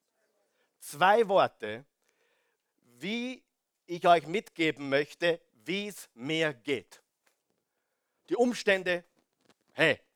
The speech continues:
die reden drüber, mir den Kopf abzuschneiden. Ich sitze in einem Gefängnis mit Ketten an den Füßen und Händen.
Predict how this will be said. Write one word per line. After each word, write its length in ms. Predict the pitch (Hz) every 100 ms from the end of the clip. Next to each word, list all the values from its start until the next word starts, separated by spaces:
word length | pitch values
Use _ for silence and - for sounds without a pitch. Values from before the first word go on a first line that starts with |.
| _ _ _ _
die 80 | 147
reden 340 | 143 170 185
drüber, 240 | 147 170 165
mir 120 | 160
den 60 | 156
Kopf 240 | 160 -
abzuschneiden. 580 | 139 - 135 110 90 _ _ _ _ _ _ _ _ _ _ _ _ _ _ _
Ich 160 | 131
sitze 240 | 165 165 160
in 60 |
einem 80 | 156
Gefängnis 640 | 147 139 165 180 147 147 _ _
mit 320 | 127 - _
Ketten 600 | 180 202 _ 160 131 95
an 160 | - 143
den 120 | 143
Füßen 420 | - 175 151 156
und 120 | 151 143
Händen. 360 | 147 - 101